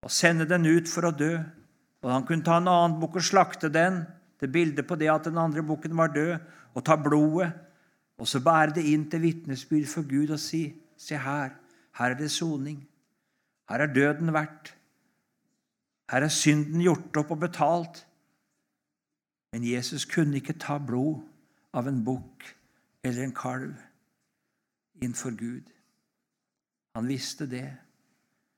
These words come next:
at det blod av bukker og kalver kan ikke ta bort menneskers synder.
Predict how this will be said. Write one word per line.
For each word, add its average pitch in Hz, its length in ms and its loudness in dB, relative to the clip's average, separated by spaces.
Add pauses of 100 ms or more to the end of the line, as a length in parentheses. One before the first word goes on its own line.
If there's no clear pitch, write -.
(520)
at 120 80 -8
det 139 140 -2
blod 131 180 4
av 135 80 2
bukker 147 400 0
og 143 80 -8
kalver 147 400 2
kan 160 240 -2
ikke 147 220 -4
ta 156 160 2
bort 151 180 -4
menneskers 151 640 -2
synder. 160 400 -6